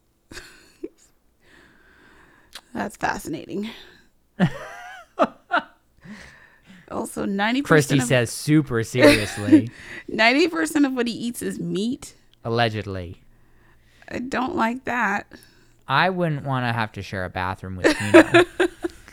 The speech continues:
Speaker 1: <laughs>
Speaker 2: That's, that's what I have to say about that. Any trips with Tino, separate rooms,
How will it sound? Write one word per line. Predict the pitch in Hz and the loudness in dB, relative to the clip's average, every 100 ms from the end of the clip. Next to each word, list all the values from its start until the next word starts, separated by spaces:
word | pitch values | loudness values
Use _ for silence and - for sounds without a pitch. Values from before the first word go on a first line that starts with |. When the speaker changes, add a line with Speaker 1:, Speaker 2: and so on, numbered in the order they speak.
| - | -8
Speaker 1:
<laughs> | 285 320 - - - - - _ - - - - _ _ _ | -4 -4 -6 -12 -12 -20 -20 _ -20 -20 -20 -20 _ _ _
Speaker 2:
That's, | - 151 151 147 139 - | 0 2 2 0 -10 -2
that's | 165 160 - | 0 0 -4
what | 139 139 | -2 0
I | 131 135 | 0 0
have | 123 104 | -2 -6
to | 120 | -10
say | 107 98 | -4 -4
about | 95 92 101 | -4 -6 -6
that. | 92 98 92 - - _ _ _ _ _ _ _ _ _ _ _ _ _ _ | -6 -8 -8 -14 -20 _ _ _ _ _ _ _ _ _ _ _ _ _ _
Any | 131 139 170 | -8 -2 -2
trips | 151 165 151 - | -2 -2 -2 -2
with | 135 | -4
Tino, | - 135 135 131 131 120 - _ _ _ _ _ _ _ | -2 -2 0 2 0 -2 -8 _ _ _ _ _ _ _
separate | _ - - - 131 139 139 170 165 | _ -20 -18 -8 0 0 2 -2 0
rooms, | 165 170 175 175 170 - - | 2 4 4 2 0 -4 -18